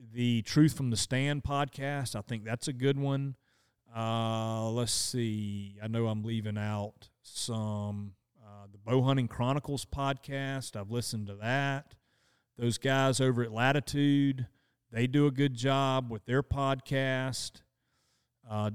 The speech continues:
Andre D'Acquisto and Cody, when, when they had their podcast going, chock full of good information. So I think those are, those are all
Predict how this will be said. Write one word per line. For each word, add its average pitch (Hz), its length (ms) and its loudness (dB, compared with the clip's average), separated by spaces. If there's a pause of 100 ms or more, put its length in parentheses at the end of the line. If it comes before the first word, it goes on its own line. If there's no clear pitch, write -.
(120)
Andre 135 400 6
D'Acquisto 143 600 2
and 110 100 -4
Cody, 147 600 2
when, 120 240 -18
when 113 140 -16
they 123 140 0
had 127 180 2
their 131 100 2
podcast 131 680 0
going, 127 380 -8
chock 135 520 -4
full 131 280 -12
of 120 60 -10
good 123 240 2
information. 123 800 -2 (760)
So - 120 -4
I 131 40 4
think 143 220 2
those 143 300 6
are, 135 320 6 (220)
those 135 220 4
are 127 100 0
all 135 580 6